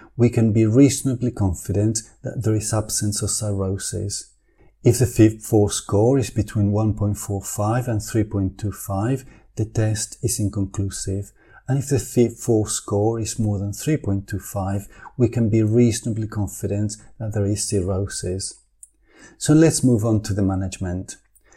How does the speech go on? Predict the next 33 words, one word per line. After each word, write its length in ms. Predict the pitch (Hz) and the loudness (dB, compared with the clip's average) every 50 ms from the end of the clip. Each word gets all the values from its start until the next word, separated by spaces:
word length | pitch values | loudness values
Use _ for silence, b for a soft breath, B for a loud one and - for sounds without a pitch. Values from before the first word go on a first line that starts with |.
| b b b - | b b b -2
The 100 | 127 123 | -2 -2
primary 440 | - - 165 165 160 160 156 151 143 | 0 0 2 4 4 4 4 4 2
care 280 | - - 139 127 127 | 2 0 2 2 4
approach 520 | 123 113 - - 101 95 95 104 101 - - | 2 0 0 -2 0 2 2 2 0 -2 0
would 220 | 160 120 110 - | 2 4 4 4
be 120 | - 110 104 | 2 0 0
as 160 | 101 95 - | 0 -2 -4
follows. 640 | - 107 95 95 92 90 92 92 98 - - b b b b b b b b b | -4 -4 -4 -4 -2 -2 -4 -4 -4 -6 -10 b b b b b b b b b
We 160 | - 117 113 | 2 4 4
will 140 | 107 107 104 | 4 4 2
advise 520 | 104 101 98 98 98 95 98 101 95 - | 2 0 0 2 2 2 2 0 0 -2
lifestyle 480 | - 95 95 82 - - - 98 95 98 | -2 -2 -4 -4 -6 -4 -4 -4 -4 -4
changes, 580 | 95 - - 104 98 107 117 - 139 117 - 120 | -4 -4 -2 0 0 0 0 0 -2 -2 -2 -2
including 520 | 113 104 - 104 101 85 92 98 98 95 | -2 -2 -2 -2 -2 -2 -2 -2 -2 -2
weight 240 | 92 95 98 - - | -2 -4 -4 -4 -4
loss 400 | 101 90 92 104 123 123 123 - | -4 -2 -2 -2 -2 -4 -6 -6
if 140 | - 110 - | -6 -6 -4
the 100 | 110 104 | -4 -4
person 400 | - - 104 104 98 - 110 101 | -2 -2 -2 -2 -2 -4 -4 -6
is 240 | - - - - | -4 -6 -6 -6
overweight. 760 | - 104 92 92 98 85 87 87 82 82 87 95 110 - - - _ _ b b b b b b b b | -4 -4 -4 -4 -4 -6 -6 -6 -6 -6 -6 -8 -8 -12 -18 -20 _ _ b b b b b b b b
We 120 | 123 117 | 6 6
will 160 | 110 113 110 | 8 6 6
recommend 600 | 101 107 101 - 113 104 101 104 101 107 107 107 - | 4 4 2 2 2 2 2 2 2 2 0 -2 -2
a 60 | 123 107 | 0 0
Mediterranean 800 | 107 101 107 101 - 98 101 101 101 98 98 104 101 98 95 | 2 2 0 -2 -2 -2 -2 0 0 0 2 0 0 0 0
diet, 460 | 90 98 90 92 101 110 131 139 - - | -2 -2 -2 -2 -2 -2 -2 -4 -6 -8
which 320 | - 139 113 110 110 - - | -4 -2 -2 0 -2 -4 -6
can 160 | 117 113 120 | -4 -4 -2
actually 380 | 131 131 123 - - 135 135 | -4 -4 -6 -6 -6 -4 -4
reduce 500 | 123 117 123 107 - 104 104 104 - - | -2 -2 -4 -4 -2 -2 -2 -2 -2 -2
liver 260 | 127 139 143 135 - - | 0 0 0 0 -4 -8
fat 420 | - - 104 98 98 104 104 - | -6 -4 -2 -2 -2 -2 -4 -6